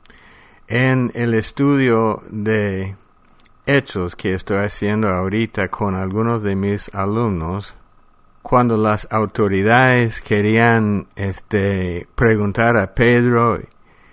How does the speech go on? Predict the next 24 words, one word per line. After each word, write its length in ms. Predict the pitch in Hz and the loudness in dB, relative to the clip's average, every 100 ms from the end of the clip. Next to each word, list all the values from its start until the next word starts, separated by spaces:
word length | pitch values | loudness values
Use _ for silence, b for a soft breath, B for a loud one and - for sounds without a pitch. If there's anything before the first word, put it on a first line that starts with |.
| b b _ _ | b b _ _
y 340 | 113 107 104 | -4 -2 -2
Juan 440 | 87 123 117 120 123 | -4 0 2 4 2
y 80 | 110 | 2
los 200 | 107 101 | 0 0
discípulos, 760 | 101 - 147 143 110 101 101 | -4 0 2 2 0 -2 0
se 160 | 110 101 | 0 0
dieron 420 | 104 117 131 120 | 0 0 0 -2
cuenta 480 | - 139 139 135 120 | 0 0 0 0 -4
que 180 | 117 | -2
no 340 | 104 113 139 143 | -2 0 2 4
eran 300 | 147 143 131 | 4 4 2
personas 560 | 113 107 - 120 131 | 0 -2 -2 0 0
preparadas. 880 | 123 107 92 87 101 120 101 85 98 b b b b b b b | 0 -2 0 0 2 2 2 -2 -6 b b b b b b b
Sin 300 | - - 117 | -18 -4 -2
embargo, 680 | 107 101 101 110 113 113 113 | 0 0 2 2 2 2 0
habían 580 | 98 95 98 104 113 110 | -2 -4 -2 0 0 0
estado 800 | 95 - 101 98 104 104 98 85 | -4 -6 -4 -2 0 0 -2 -4
con 460 | - 101 101 98 95 | -6 -2 0 -2 -4
Jesús, 920 | - - 92 - - 90 78 - - | -6 -6 -6 -6 -6 -6 -6 -10 -8
lo 240 | 98 98 | -6 -4
importante, 1120 | 101 104 - 98 95 110 101 98 - 95 90 92 B B B B | -4 -4 -4 -6 -4 -6 -4 -6 -6 -6 -6 -10 B B B B
lo 100 | 107 | -6
más 320 | 110 135 - | -2 0 0
importante. 920 | 98 87 92 80 - 82 76 78 82 | -4 -6 -8 -10 -10 -10 -12 -14 -16